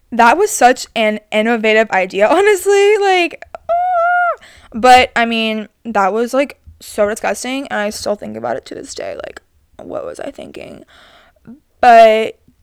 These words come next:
yeah, that's my hole in a cup story.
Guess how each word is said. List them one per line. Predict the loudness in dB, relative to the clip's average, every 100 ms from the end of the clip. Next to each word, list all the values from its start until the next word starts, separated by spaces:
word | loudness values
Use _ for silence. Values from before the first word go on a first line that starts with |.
| _ _ _ _ _ _ -20 -20 _
yeah, | -14 -8 -2 2 4 4
that's | 2 0 -4 -4
my | 0 2 2 0
hole | -6 -4
in | -2
a | -4
cup | -2 -4
story. | -4 -4 0 2 2 2 2 0